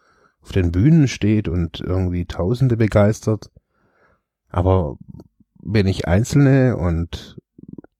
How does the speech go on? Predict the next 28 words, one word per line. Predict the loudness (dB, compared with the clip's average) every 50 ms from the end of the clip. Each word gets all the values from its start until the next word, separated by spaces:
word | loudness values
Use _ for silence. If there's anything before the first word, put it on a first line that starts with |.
| _ _ -6
ja, | -4 -2 0 0 0 -2 -4 -6 _ _
vielleicht | -6 -2 -2 0 0 -2 -4
auch | -6 -6
viele | -6 -6 -4 -2 0 2 2 2
oder | 0 0 0
mehrere | 0 2 2 2 2 0 0 0 0 2
erreiche | 0 0 -2 0 0 0 0 0 -2 -2 -2
über | 0 0 0 0
den | 0 -2 -2
Podcast | 0 -2 -2 -2 0 0 2 2 2 0 -2 -2
und | -4 -4
die | -2 0
mir | 0 -2 -2
zuhören, | -2 0 2 2 4 4 4 4 4 2 2 0
so | 0 -2 -2
wie | -2 0
ihr | 2 4 4 4
jetzt, | 4 4 2 0 -6 -20 -20 -20 _ -20 _ _ _ _ _ _ _ _ _ _ _ _ _ _ _ _ _ _
und, | -4 -4 -2 -2 -2 -6 -8 -14 -20 -20 _ _ _ _ _ _ _
ja, | -10 -6 -4 -4 -2 -4 -4 -2 0
Menschen | 0 0 0 -2 -6
sich | -6 -6 -6 -2
Gedanken | -2 2 2 2 2 2 2 2
machen, | 2 2 2 0 0 0
dann | 2 2 0
ist | -2 -2 -2
es | -4 -6
schon | -4 -4 -2 -2 0 0 -2